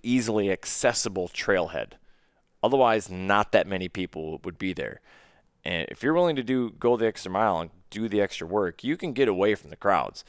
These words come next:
So this is just an excuse. I'm sorry it's not easy for you, Matt. I'm sorry it's not the way you want. I'm sorry you're not the only truck at the trailhead. I'm sorry that you went out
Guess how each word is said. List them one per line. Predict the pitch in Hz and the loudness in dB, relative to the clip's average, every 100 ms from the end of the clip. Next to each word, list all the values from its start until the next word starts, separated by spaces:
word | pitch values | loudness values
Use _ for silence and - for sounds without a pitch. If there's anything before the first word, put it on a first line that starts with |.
| - - - | -20 -20 -2
So | 127 | 0
this | 170 160 | 2 0
is | 135 | 0
just | 127 - | 0 -2
an | 98 | -6
excuse. | 87 - 123 76 - | -8 -8 -6 -6 -8
I'm | 135 | -6
sorry | - 170 156 135 | 2 4 6 2
it's | - | 2
not | 113 98 - | -2 -2 -6
easy | 120 135 120 92 | -6 -4 -6 -8
for | - 78 - | -8 -10 -10
you, | - | -10
Matt. | 50 - - | -8 -6 -8
I'm | |
sorry | 98 143 147 135 | 0 4 6 4
it's | - | 0
not | 120 - - | 0 0 -4
the | |
way | 95 101 | -2 0
you | 95 87 | 0 -2
want. | 95 113 | 2 4
I'm | |
sorry | - 185 185 | 4 2 2
you're | |
not | 170 160 | 2 2
the | 147 - | 0 0
only | 135 131 123 | 2 2 -4
truck | - - - 107 | -2 -2 -2 -4
at | |
the | 98 | -6
trailhead. | - 113 120 104 78 73 - - | -6 2 2 2 -2 -10 -12 -12
I'm | 120 | -8
sorry | - 165 160 185 | -2 2 6 8
that | 147 127 | 6 2
you | 143 | 2
went | 120 113 | 2 4
out | 113 107 | 4 4